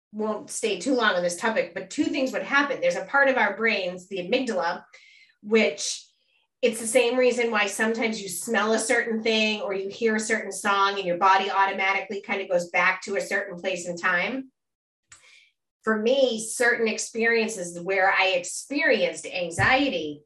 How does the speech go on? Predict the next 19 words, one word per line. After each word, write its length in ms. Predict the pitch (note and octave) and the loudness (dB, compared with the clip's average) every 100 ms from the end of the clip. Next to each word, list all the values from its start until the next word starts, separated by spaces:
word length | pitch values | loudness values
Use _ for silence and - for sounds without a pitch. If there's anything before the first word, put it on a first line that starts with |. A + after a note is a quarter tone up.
| - | -6
my 240 | G3 A3 | 2 2
brain, 640 | G#3 F#3+ G#3 C4 C#4+ A3+ F#3+ | 0 -6 0 2 4 4 2
without 440 | F#3 - - C4 | -4 0 2 2
me 180 | E4+ - | 0 -4
consciously 760 | F4+ F4 - E4 C#4+ B3+ A3+ - | 2 2 2 -6 -4 -6 -6 0
thinking 420 | G4 G4 D4 F3+ | 0 0 -2 -2
about 360 | - E3+ E3 | -2 -4 -2
it, 220 | F3+ C4 - _ _ _ _ _ | -4 -4 -6 _ _ _ _ _
would 260 | A3+ A3 A3+ _ - A#3+ | 4 4 2 _ -4 4
automatically 600 | A#3+ B3+ B3+ A#3 A3 A3+ | 6 6 4 4 2 0
go 180 | A3 G#3 | 0 2
back 220 | G3+ F#3+ | 2 2
to 180 | A3+ F#3+ | -4 -4
an 80 | F3+ | -4
anxious 440 | G3 F3 F3 F3 | -8 -8 -8 -6
feeling 320 | G3+ F#3+ F3 | -4 -2 0
in 120 | F3 F3 | -2 -4
my 140 | E3+ | -4
body. 300 | E3 D#3+ | -4 -6